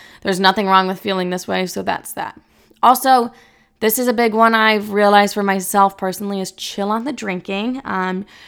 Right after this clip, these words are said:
drinking does make everything worse. It's so fun in the moment. Getting drunk and being drunk in the moment is, like, so much fun.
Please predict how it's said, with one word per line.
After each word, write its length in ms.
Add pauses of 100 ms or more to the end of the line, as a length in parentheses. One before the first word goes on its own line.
(160)
drinking 480
does 260
make 200
everything 420
worse. 300
It's 200
so 300
fun 220
in 80
the 40
moment. 400
Getting 260
drunk 300
and 140
being 160
drunk 260
in 60
the 60
moment 260
is, 100
like, 140
so 240
much 160
fun. 320